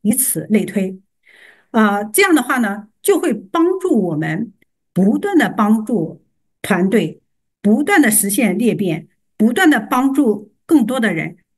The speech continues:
这样才能够实现从 C 到 B 到 C，从 B 这不停的这样的一个循环，把我们的这个消费渠，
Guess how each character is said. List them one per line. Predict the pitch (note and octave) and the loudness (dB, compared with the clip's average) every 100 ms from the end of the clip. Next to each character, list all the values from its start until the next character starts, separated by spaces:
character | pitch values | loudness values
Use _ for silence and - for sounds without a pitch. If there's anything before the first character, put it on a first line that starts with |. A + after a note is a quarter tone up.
| - | -2
这 | F4 | 2
样 | E4 G#3+ | 2 2
才 | G3+ - F3 | -2 -4 -2
能 | G#3 G#3+ | 2 0
够 | B3+ F#3+ D#3+ _ _ _ _ _ - | 0 -4 -6 _ _ _ _ _ -4
实 | - G#3+ | 0 0
现 | B3+ D#4 A#3 F#3+ | 2 0 0 -2
从 | - F#3 F#3 | -4 -4 -2
C | G#3 - D4 C4+ C4+ _ | -2 0 0 0 -14 _
到 | - A3+ | -2 -2
B | G#3+ C#4 G3 - - | 0 -2 -2 -4 -12
到 | - B3+ | 0 0
C， | G#3+ D#4 G3+ D#3+ - | 2 0 0 -4 -10
从 | - G#3+ | 0 0
B | C#4 C#4 C#4 - | 2 -2 -4 -6
这 | - G#3+ | -2 -2
不 | - G#4+ | 0 0
停 | A3 F#3+ | 0 0
的 | G3 | 0
这 | G#3+ | 0
样 | C#4 G#3 | 0 0
的 | F3+ | 0
一 | |
个 | G3 | 0
循 | G3+ - E3+ G#3 | -2 -2 -2 -2
环， | G#3+ D#3+ - - - - | -4 -6 -8 -18 -20 -2
把 | D#4+ C4 | 2 2
我 | F#3 F#3 | 2 0
们 | D#3+ | 0
的 | F3+ | 0
这 | G#3 B3+ | -2 -2
个 | G3+ E3 | -4 -4
消 | D#3 - B3+ | -6 -2 -2
费 | C4 D4+ F#3 | -2 -2 -2
渠， | C#3+ - - | -2 -6 -8